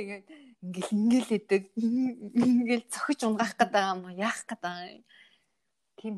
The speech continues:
хүмүүс байна. За, за, бид хоёр ч өнөөдөр баахан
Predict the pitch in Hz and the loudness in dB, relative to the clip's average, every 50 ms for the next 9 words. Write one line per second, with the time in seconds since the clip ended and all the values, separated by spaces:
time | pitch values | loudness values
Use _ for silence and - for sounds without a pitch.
0 | 175 165 160 175 185 - - - 311 330 311 208 165 - - - _ - _ _ | -10 -10 -10 -10 -10 -10 -2 4 6 6 6 6 4 0 -6 -14 _ -20 _ _
1 | _ _ _ _ - - - - - - _ _ _ - - - 202 202 196 - | _ _ _ _ -14 -14 -14 -14 -16 -18 _ _ _ 2 6 8 8 8 6 4
2 | 190 180 - - - - - - 220 220 226 220 220 - - - - - - 175 | 2 0 0 -4 -6 -6 4 6 6 8 8 6 2 0 -4 -8 -8 -6 -4 -4
3 | 180 185 196 190 185 - 185 - - 202 202 208 - - 226 | -4 -2 -4 -2 0 0 0 4 4 4 4 4 2 -2 -6